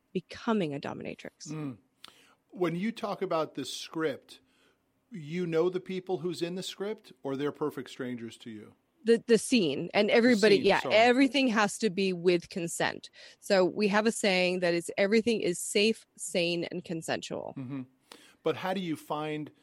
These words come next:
Speaker 2: people to play these roles?
Speaker 1: Well, these are all people who are also interested in kink play. They're, you know, they're educated, they're aware, and you have a lot of discussion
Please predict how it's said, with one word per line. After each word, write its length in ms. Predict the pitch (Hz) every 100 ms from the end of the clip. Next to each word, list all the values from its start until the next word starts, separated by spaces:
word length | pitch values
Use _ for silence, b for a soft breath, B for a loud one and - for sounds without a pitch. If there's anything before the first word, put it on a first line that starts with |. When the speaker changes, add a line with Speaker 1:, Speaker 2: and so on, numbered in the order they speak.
| b _
Speaker 2:
people 380 | - 165 - 143
to 120 | - 123
play 320 | - 143 135
these 280 | 127 117 113
roles? 600 | 117 110 104 - - _ _ _ _ _ _ _ _
Speaker 1:
Well, 120 | 214
these 220 | 208 226 240
are 100 | 202
all 140 | 190
people 320 | 208 202 180
who 140 | 175 170
are 160 | 165
also 440 | 151 160 - 160 123
interested 640 | 143 - 160 - 160 156 -
in 420 | 165 160 151 151 - _ _ _ -
kink 280 | 185 160 -
play. 580 | 240 240 226 214 208 b b b _
They're, 420 | 170 156 151 143 -
you 100 | 175
know, 120 | 147
they're 280 | 160 147 -
educated, 640 | 175 - 185 175 175 170
they're 180 | 160 143
aware, 580 | 160 170 165 160 165 160
and 260 | - 165 160
you 140 | 175
have 420 | 175 180 180 175 -
a 60 |
lot 400 | 185 185 208 233 233
of 120 | 196
discussion 760 | 196 - - 180 - 202 208